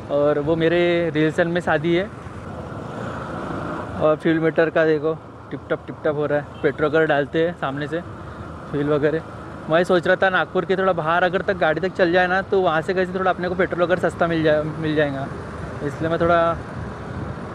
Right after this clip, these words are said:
हाईवे वगैरह से अच्छा सा डालने की सोच रहा हूँ। तब तक तो शायद से चल जाएंगी अपनी गाड़ी।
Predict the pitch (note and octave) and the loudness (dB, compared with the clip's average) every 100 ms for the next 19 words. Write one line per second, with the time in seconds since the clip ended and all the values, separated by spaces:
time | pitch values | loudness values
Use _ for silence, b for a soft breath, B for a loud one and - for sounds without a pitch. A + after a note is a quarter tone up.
0 | - - - - - - D3+ D3 E3 F3 | -10 -10 -10 -8 -8 -4 0 2 4 2
1 | E3 E3+ F#3+ - F3+ F3 G#3+ - - D#3+ | 2 2 0 0 -2 -2 -4 -6 -2 0
2 | D3 E3+ F3+ F3 D#3 F#3 F3 G#3+ - - | 0 0 0 0 2 2 2 0 -6 -10
3 | - - - - - - - - - - | -10 -12 -12 -12 -12 -12 -12 -12 -12 -12
4 | - - - - - - - - - - | -12 -10 -8 -8 -8 -6 -6 -6 -4 -2
5 | D3+ F#3+ F3+ F#3+ E3+ E3 F#3 E3+ E3+ F3+ | 0 0 0 2 0 2 2 2 2 2
6 | F3+ F3+ E3 D3+ | 0 2 0 0